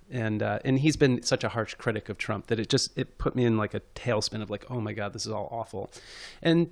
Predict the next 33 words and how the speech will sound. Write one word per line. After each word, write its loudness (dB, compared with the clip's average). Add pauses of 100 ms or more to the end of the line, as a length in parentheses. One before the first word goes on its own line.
you 4
know, 10
to 0
be 0
fair, 4
like, 0
in, -2 (360)
to -4
be -2
transparent, 0
you 2
know, 4
Jerry 2
and 2
I 0 (120)
bicker 2
and -2
fight. 2
Like, -8
you -2
know, 0
he -4
called -4
me -2
a -4
hall 4
monitor 0
because -6
I 2
was 0 (220)
criticizing 2
his, 0
um, 0